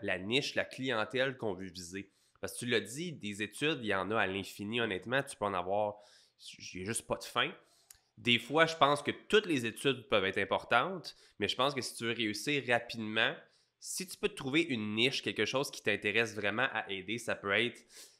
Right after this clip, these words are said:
si t'es une femme, tu veux aider les femmes. Tu sais, là, on parle encore d'une la-, d'une niche assez at large, mais tu sais, déjà là, on vient de se tasser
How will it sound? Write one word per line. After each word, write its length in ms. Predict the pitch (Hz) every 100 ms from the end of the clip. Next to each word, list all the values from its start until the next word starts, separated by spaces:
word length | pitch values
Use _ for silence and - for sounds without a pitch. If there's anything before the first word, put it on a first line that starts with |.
| -
si 100 | -
t'es 80 | 123
une 120 | 110
femme, 380 | - 120 127 113
tu 140 | -
veux 100 | 104
aider 180 | 98 101
les 140 | 107
femmes. 240 | 98 123 127
Tu 80 | 139
sais, 40 |
là, 60 | 135
on 80 |
parle 220 | 120 127 123
encore 280 | 117 127
d'une 180 | 135 117
la-, 160 | 110 120
d'une 220 | 104 101 104
niche 180 | 120
assez 280 | 107 - 117
at 120 | 98 -
large, 400 | 107 131 147 117
mais 100 | 104
tu 80 | 120
sais, 60 |
déjà 260 | 139 117 117
là, 140 | 135
on 100 | 151
vient 160 | 113 117
de 60 |
se 80 | 117
tasser 600 | 110 110 98 - 127 127